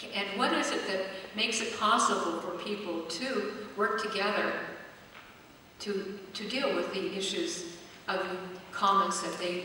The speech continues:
they live with and they depend upon? And what is it that leads them to agree to take on some of the sacrifices that they need to take to make things better for themselves and for the future?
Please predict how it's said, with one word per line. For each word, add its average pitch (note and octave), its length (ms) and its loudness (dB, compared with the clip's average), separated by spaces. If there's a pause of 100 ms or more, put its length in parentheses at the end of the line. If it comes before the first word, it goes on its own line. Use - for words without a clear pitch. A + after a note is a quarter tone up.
they F3 260 0
live G3 220 4
with F#3+ 160 2
and F3 160 -4
they E3 180 -6
depend E3+ 300 -8 (160)
upon? D#3+ 260 -4 (1500)
And F#3+ 140 -6
what A#3 160 6
is A#3 120 6
it G#3+ 140 0
that F#3 160 0
leads G#3 240 2
them G#3 140 2 (140)
to F#3+ 260 0 (600)
agree G3+ 920 2 (320)
to - 120 -10
take G#3+ 400 0
on F#3 320 2 (300)
some F#3+ 240 -4
of F3+ 180 -2
the E3+ 300 -2
sacrifices F3+ 880 4
that F3 160 -4
they F3+ 120 -2 (100)
need E3+ 100 -4
to E3+ 80 -4
take E3 600 -6
to - 120 -10
make E3+ 240 -6
things E3+ 320 -6
better F3 420 2
for E3+ 140 -2
themselves F#3 500 0
and F#3 160 -2
for F3 160 -2
the F3 100 -4
future? G3+ 560 0